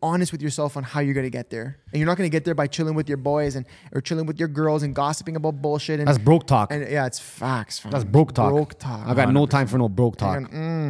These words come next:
Speaker 1: mm.
Speaker 2: Um,
Speaker 1: Okay, I think we're
Speaker 2: anyways,
Speaker 1: there,
Speaker 2: guys,
Speaker 1: eh?
Speaker 2: it's been a fucking slice, straight up. Um, the merch is out, so go fucking buy it right now.
Speaker 1: Yeah,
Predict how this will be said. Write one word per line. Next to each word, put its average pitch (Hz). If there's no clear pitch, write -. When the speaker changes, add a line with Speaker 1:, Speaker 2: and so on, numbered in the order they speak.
Speaker 1:
mm. 131
Speaker 2:
Um, 127
Speaker 1:
Okay, 143
I -
think 135
we're 175
Speaker 2:
anyways, 160
Speaker 1:
there, 160
Speaker 2:
guys, -
Speaker 1:
eh? 123
Speaker 2:
it's 120
been 196
a 190
fucking 170
slice, 139
straight 143
up. 143
Um, 127
the 131
merch 156
is 131
out, 151
so 135
go 139
fucking 139
buy 135
it 117
right 120
now. 113
Speaker 1:
Yeah, 135